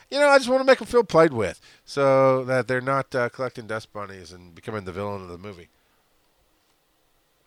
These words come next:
Uh, Mantis, five stars with seven red stars wait-, wow! You got a seven red star Mantis waiting on you.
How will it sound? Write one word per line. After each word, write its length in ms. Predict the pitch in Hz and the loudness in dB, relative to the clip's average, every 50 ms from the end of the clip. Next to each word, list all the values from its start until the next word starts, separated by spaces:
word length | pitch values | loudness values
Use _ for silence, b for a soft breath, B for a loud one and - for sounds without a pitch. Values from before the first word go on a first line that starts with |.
| _ _ _ _ _ _ _ _ - - _ - | _ _ _ _ _ _ _ _ -18 -18 _ -6
Uh, 420 | 123 123 123 120 123 123 120 117 110 - _ _ _ _ _ _ _ _ _ _ _ _ _ _ _ _ _ _ _ _ _ _ _ _ _ _ _ _ _ _ _ _ _ _ _ _ _ _ _ _ _ _ _ _ _ _ _ _ _ - _ _ - | -2 2 4 4 4 4 2 0 -2 -4 _ _ _ _ _ _ _ _ _ _ _ _ _ _ _ _ _ _ _ _ _ _ _ _ _ _ _ _ _ _ _ _ _ _ _ _ _ _ _ _ _ _ _ _ _ _ _ _ _ -20 _ _ -6
Mantis, 420 | 117 127 143 151 151 - 160 139 - | 0 2 2 2 2 0 -2 -2 2
five 220 | - 139 139 135 | 4 4 4 4
stars 240 | - 151 147 143 117 | 4 2 2 2 0
with 120 | 113 104 | -4 -10
seven 540 | - - - - 123 123 123 131 131 123 113 | -10 -10 -6 -4 -2 -2 -2 -2 -4 -6 -6
red 200 | 107 117 120 113 | -6 -6 -6 -6
stars 240 | - 131 120 107 95 | -4 -6 -6 -6 -6
wait-, 180 | 92 107 110 - - | -10 -10 -10 -12 -14
wow! 1040 | 165 214 240 262 269 277 269 262 254 247 240 226 202 180 160 143 135 120 110 107 123 | -20 -18 -16 -12 -6 -2 -2 0 2 2 2 4 6 6 6 6 6 4 2 0 -4
You 100 | 160 180 | -6 -10
got 120 | 196 196 165 | -8 -6 -6
a 40 | |
seven 260 | - - 196 180 170 156 | -4 -4 -6 -6 -6 -6
red 140 | 156 143 | -8 -8
star 200 | 139 - 147 135 | -6 -6 -6 -6
Mantis 400 | 113 117 120 127 123 - 101 - | -6 -6 -8 -8 -10 -12 -16 -14
waiting 300 | - 104 101 98 98 92 | -12 -12 -12 -10 -12 -12
on 160 | 92 90 90 85 | -12 -14 -14 -16
you. 160 | 82 80 | -18 -20